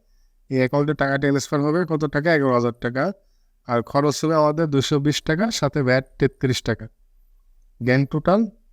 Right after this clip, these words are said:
দুশো এগারো হাজার দুশো তিপ্পান্ন টাকা। তো আমরা কনফার্মে ট্যাপ করব। তো বস, আমাদের এখানে ওটিপিটা ভেরিফাই হয়ে গেছে, আমরা এবার কী করব, নেক্সটে ট্যাপ করব। এই যে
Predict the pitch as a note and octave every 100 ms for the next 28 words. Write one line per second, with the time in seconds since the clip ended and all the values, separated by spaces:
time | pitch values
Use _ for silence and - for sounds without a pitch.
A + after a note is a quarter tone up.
0 | _ _ _ _ - B2+ C3 - E3 A#3+
1 | - _ C3 C#3+ C#3 C#3+ E3+ D#3+ C3+ E3+
2 | - C#3 C3+ B2 A2+ G#2+ A2 A2+ _ B2+
3 | C#3 E3+ C#3+ C#3 D3 D#3 C#3+ A#2 - A2
4 | A2+ B2 - - - - _ - - -
5 | - - - - - - _ _ - -
6 | - _ _ - - - - - - _
7 | _ _ _ _ _ _ - C#3 C3 C3+
8 | C#3 D3+ C#3+ D#3 D#3+ C#3+ D3 C#3+ D3 B2+
9 | C3+ C#3+ D3 C3+ C#3 C#3 C3 E3+ G3+ C#3+
10 | C#3+ C#3+ D3+ D#3+ D3+ D#3 F#3 D3+ C3+ -
11 | D3+ B2 - A#2 A2 A#2 - _ - _
12 | _ _ - _ _ - - _ _ _
13 | - _ _ _ - - - - - -
14 | B2+